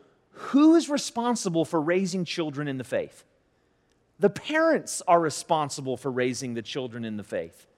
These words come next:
And so that's why we have solid families in our church who, who homeschool their children, and they believe the Lord would have them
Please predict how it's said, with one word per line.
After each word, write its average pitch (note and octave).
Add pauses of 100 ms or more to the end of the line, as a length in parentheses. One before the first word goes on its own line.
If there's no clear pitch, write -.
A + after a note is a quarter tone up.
(380)
And A3+
so B3
that's C#4
why B3+
we A3+
have A3+
solid A3
families G3+
in F#3
our E3+
church F#3+
who, D#3+ (240)
who F#3
homeschool G#3
their D#3
children, D#3+
and D3+
they B3+
believe G3+
the F3+
Lord E3
would A3
have C#3
them D#3